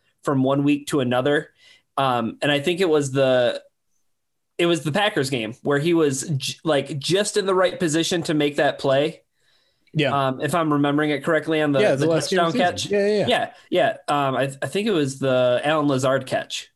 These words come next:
Speaker 2: I think you're right. Yeah.
Speaker 1: Yeah. Um, so he catches the touchdown, and Derek Barnes is, like, right there to make the play, but he doesn't quite get a hand on it. But Brad Holmes says, like, weeks ago, prior to that,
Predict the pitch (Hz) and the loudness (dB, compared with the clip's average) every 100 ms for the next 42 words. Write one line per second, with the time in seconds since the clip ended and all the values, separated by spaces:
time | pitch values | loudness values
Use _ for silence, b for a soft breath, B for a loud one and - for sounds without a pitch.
0 | _ 123 156 127 104 110 101 - _ _ | _ -4 -2 -4 -6 -8 -10 -14 _ _
1 | 143 110 - B B B 147 143 123 113 | 0 0 -4 B B B -2 0 0 -2
2 | 123 _ _ _ _ _ _ _ _ - | -6 _ _ _ _ _ _ _ _ -20
3 | - - 147 - 165 143 202 208 214 202 | -16 -10 -6 0 0 2 -2 0 -2 -2
4 | 180 160 151 196 - 151 123 120 127 B | -4 -4 -2 -2 0 0 0 -2 -6 B
5 | B B - 156 147 139 170 202 190 180 | B B -2 0 2 2 2 2 0 2
6 | 180 165 165 170 151 139 190 208 208 208 | 2 0 0 0 0 -2 -2 -2 0 0
7 | 202 202 196 196 180 214 208 185 190 190 | 2 0 -2 -4 -2 0 2 2 0 -2
8 | 180 - 170 - 202 202 202 170 220 202 | -8 -12 -14 -2 0 0 -2 -2 -2 0
9 | 175 180 170 190 185 175 175 - 165 170 | 0 0 0 0 0 0 0 -2 0 0
10 | - - _ - 151 185 175 185 185 196 | -2 -10 _ -10 0 2 2 0 0 0
11 | 180 165 147 - _ _ 151 165 185 208 | 0 2 0 -2 _ _ -2 -2 -2 -2
12 | 233 254 285 - 170 214 196 170 220 277 | 0 0 -2 -2 2 2 2 2 2 0